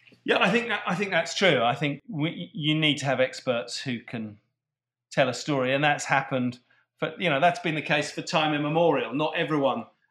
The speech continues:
uh, has told the stories around, uh, around the campfire. You know, the shaman has been the, the one doing it. And I think we've continued having, uh, strong storytellers and,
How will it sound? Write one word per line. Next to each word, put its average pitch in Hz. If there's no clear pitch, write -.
uh, 131
has 139
told 135
the 127
stories 139
around, 135
uh, 135
around 139
the 135
campfire. 143
You 123
know, 120
the 123
shaman 143
has 120
been 131
the, 131
the 143
one 139
doing 143
it. 107
And 135
I 139
think 160
we've 143
continued 151
having, 127
uh, 135
strong 170
storytellers 165
and, 147